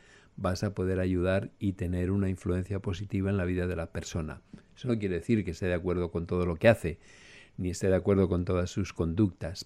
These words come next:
pero ha de tener la seguridad la persona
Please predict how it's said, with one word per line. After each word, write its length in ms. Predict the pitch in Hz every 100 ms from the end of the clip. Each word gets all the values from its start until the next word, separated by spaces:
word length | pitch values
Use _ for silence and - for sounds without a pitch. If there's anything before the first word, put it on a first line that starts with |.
| -
pero 320 | 107 98 92
ha 100 | 98
de 140 | 117
tener 480 | 135 - 101 101 98
la 160 | 98 87
seguridad 560 | - 85 87 82 98
la 200 | 101 92
persona 560 | - 85 - 113 110